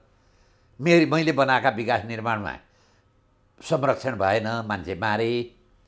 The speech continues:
उनीहरूले नै मारिदिन्छन् चार पाँचजना मान्छे। अनि के भन्छन् भने, "मेरो प्रोजेक्टमा सुरक्षा भएर म आफै सुरक्षा गर्छु" भनेर गरेर हेलिकप्टर ल्याएर मान्छे आइदिन्छन्।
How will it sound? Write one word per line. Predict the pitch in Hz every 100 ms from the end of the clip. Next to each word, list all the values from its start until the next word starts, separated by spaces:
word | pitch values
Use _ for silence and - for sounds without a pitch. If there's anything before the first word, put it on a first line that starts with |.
| _
उनीहरूले | 165 175 170
नै | 180
मारिदिन्छन् | 151 95 92 92 85
चार | 78
पाँचजना | 76 73 73
मान्छे। | 73 67 - _ _ _ _ -
अनि | 143
के | 113
भन्छन् | 104 85 85
भने, | 73 135 151 - - _ -
"मेरो | 113 147 147
प्रोजेक्टमा | 143 123 123 110 104 95 101
सुरक्षा | - 92 82 - 90
भएर | 80 123
म | 139
आफै | 98 92 101 92 _ _ _ _ _ _ _ _ _ _ _ _ _ -
सुरक्षा | 160 139 107
गर्छु" | 101 95 117
भनेर | 85 110 120
गरेर | 95 117
हेलिकप्टर | 95 87 85 85
ल्याएर | 85 80 98
मान्छे | 104 76
आइदिन्छन्। | 73 65 64 65